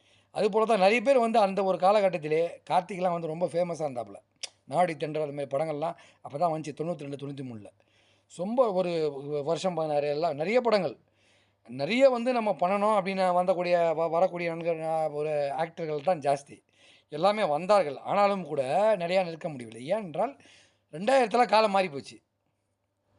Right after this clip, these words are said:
இதான் உண்மை. உண்மை தானே? தப்பே கிடையாது, உண்மை தான். அப்போ காலம் மாறி போகும் பொழுது நீங்கள் எதிர்பார்த்த அந்த ஒரு, ஒரு, அ, ஒரு நல்ல ஒரு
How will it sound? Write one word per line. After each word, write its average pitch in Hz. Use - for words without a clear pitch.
இதான் 156
உண்மை. 131
உண்மை 185
தானே? 214
தப்பே 147
கிடையாது, 165
உண்மை 190
தான். 160
அப்போ 185
காலம் 220
மாறி 220
போகும் 208
பொழுது 139
நீங்கள் 214
எதிர்பார்த்த 233
அந்த 208
ஒரு, 190
ஒரு, 180
அ, 170
ஒரு 165
நல்ல 214
ஒரு 180